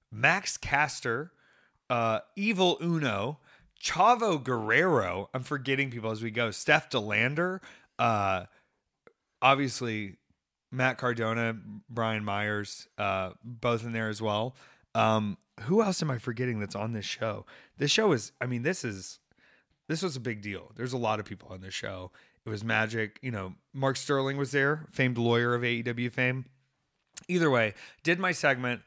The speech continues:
thought about selling merch, and then thought, "I've gotta get to the next show," which I have tried so hard to slow down. I can't slow down.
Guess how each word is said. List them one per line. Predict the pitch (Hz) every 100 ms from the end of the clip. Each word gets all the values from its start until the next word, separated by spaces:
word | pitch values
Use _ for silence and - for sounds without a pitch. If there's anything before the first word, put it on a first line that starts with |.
| - _
thought | - 147 156
about | 170 135
selling | 131 127 120
merch, | 117 117 -
and | 127
then | 139
thought, | 135 123 113
"I've | 107
gotta | 120 117
get | 113
to | 113
the | 107
next | 101 -
show," | - 117 101
which | 98 117 - - 131
I | 151 170 156 - _ _
have | 131 123
tried | - 143 156 -
so | 143 113
hard | 104 101 98 - _ -
to | 117
slow | - 110 98
down. | 85 80 85 -
I | 113
can't | - 117 -
slow | - 98
down. | 87 78